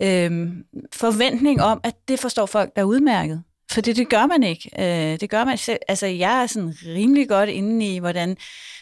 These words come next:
finanslovsforhandlinger foregår, hvor pengene kommer fra. Øhm, vi, vi prøver også tit at få politiske, øh, tiltag igennem, som kan gavne os, og så f-, øh, så forklarer vi det med,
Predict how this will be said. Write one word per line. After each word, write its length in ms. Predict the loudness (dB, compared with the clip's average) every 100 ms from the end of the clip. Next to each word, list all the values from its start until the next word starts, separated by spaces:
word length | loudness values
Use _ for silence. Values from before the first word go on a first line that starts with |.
| -4
finanslovsforhandlinger 960 | 0 0 2 0 0 0 0 2 0 0
foregår, 440 | 2 2 4 2
hvor 160 | 0 -2
pengene 360 | 0 0 0
kommer 340 | 0 0 0 -2
fra. 440 | -2 0 0 -2
Øhm, 480 | -4 -2 -2 -4 -6 -10 -8
vi, 180 | -6 -4
vi 180 | -4 -4 -2
prøver 280 | 2 4 4
også 280 | 0 -2
tit 200 | -4 -4
at 100 | -4
få 100 | -4
politiske, 800 | -6 -6 -4 -2 -4 -4 -2 -2 -4 -12 -14 -14 -16 -8 -4
øh, 100 | -2
tiltag 460 | 0 0 2 0
igennem, 420 | 0 0 0 0 -2
som 160 | -2
kan 140 | -4 0
gavne 400 | 2 4 4 4
os, 240 | 2 0
og 60 | -4
så 140 | -4
f-, 280 | -4 -4 -2
øh, 140 | 0
så 160 | -2 -4
forklarer 480 | -4 -4 0 0 0
vi 120 | -2
det 180 | -2 -2
med, 260 | 0 0